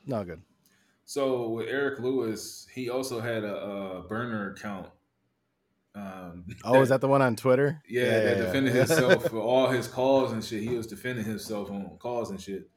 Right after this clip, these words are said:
Speaker 2: But they
Speaker 1: Yeah.
Speaker 2: had, uh, dug deeper into it. He's a Boston fan,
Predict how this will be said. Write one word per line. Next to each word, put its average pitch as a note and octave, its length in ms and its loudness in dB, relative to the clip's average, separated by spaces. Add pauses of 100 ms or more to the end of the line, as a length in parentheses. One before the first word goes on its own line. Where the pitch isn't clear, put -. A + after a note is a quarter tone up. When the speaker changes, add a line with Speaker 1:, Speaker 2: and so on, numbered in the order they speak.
(400)
Speaker 2:
But G#2 160 -4
they A#2+ 180 0
Speaker 1:
Yeah. A#2 60 0
Speaker 2:
had, G#2+ 200 -4
uh, G2+ 560 -4 (320)
dug A#2 460 -4
deeper A#2+ 440 -2
into G2+ 260 -8
it. G2 100 -8
He's G#2+ 300 -6
a G2+ 60 -6
Boston G#2+ 460 -8
fan, F2 440 -14